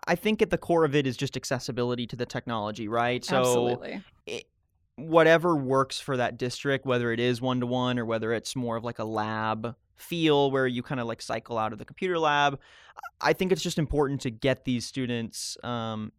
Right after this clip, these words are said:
Speaker 1: access to this technology, because something I've realized is that so many skills in, uh, today's workforce are changing to be tech focused. And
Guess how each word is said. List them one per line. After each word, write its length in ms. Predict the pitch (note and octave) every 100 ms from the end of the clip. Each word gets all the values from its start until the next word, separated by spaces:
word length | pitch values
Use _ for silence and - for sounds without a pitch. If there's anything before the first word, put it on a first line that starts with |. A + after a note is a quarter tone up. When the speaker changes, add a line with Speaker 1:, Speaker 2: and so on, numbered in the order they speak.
| -
Speaker 1:
access 360 | C#3+ - C#3 -
to 60 |
this 120 | A#2+
technology, 800 | B2 - G3 A3 D#3 A#2+ A2+ C3 -
because 460 | B2 - B2+ A#2+
something 220 | - F#3+ C#3+
I've 100 | B2+
realized 320 | C3+ A#2+ A2+
is 120 | A2
that 180 | A#2+ - _ _ _ _ _
so 120 | - F#3+
many 140 | D3
skills 1000 | - - - D3 C#3 B2+ A#2 A2 A2+ - -
in, 320 | B2+ B2+ A#2+ - -
uh, 100 | D2+
today's 300 | C#3 B2+ A2+
workforce 600 | A#2 A#2 - C#3 C3+ -
are 120 | A2+
changing 880 | - B2 A#2+ B2 A#2+ A2+ G#2+ F#2+ - _ _ - _ _ _
to 140 | - C3+
be 380 | - D3 D3 B2+
tech 340 | - B2 -
focused. 680 | - G#2 G2+ E2 A#2 - -
And 580 | - A#2+ A#2 A#2 A#2 A2+